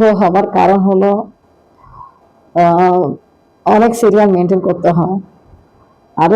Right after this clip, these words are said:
একটা বিষয় হলো সময় আরও কমও লাগতে পারে, কিন্তু আমি সময়টা একটু বেশি নিয়েছি। হতে পারে আরও, আহ, তিন থেকে চার মাস, সেক্ষেত্রে আরও সময়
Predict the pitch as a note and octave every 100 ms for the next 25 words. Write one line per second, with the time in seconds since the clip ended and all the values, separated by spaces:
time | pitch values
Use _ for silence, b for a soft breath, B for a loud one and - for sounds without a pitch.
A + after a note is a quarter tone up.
0 | A3+ A#3 A3+ A3 G#3+ A3+ G#3+ G#3 A3+ B3+
1 | - - _ _ _ _ _ _ - -
2 | G#3+ A3 A3+ G3 F#3+ G#3+ - F#3 G3+ G3
3 | F3+ G3+ E3+ D#3+ E3 G#3 C#4 _ - F#3+
4 | F#3+ F3+ F#3+ F#3+ E3 E3+ F3+ F#3+ E3+ F3
5 | - E3+ D#3 D3+ - - - _ b b
6 | b _ _ _ _ - F#3+ A3 B3+ -
7 | A#3+ B3 B3 B3 G#4+ - F#3 G3+ G#3+ A3
8 | - - _ - F3+ E3+ A#3 A3+ A#3 A#3+
9 | A#3 G#3 F3+ F3+ E3 C#3+ - - _ -
10 | - G#3 A#3 A#3 G3+ F#3 F#3+ F#3 F#3+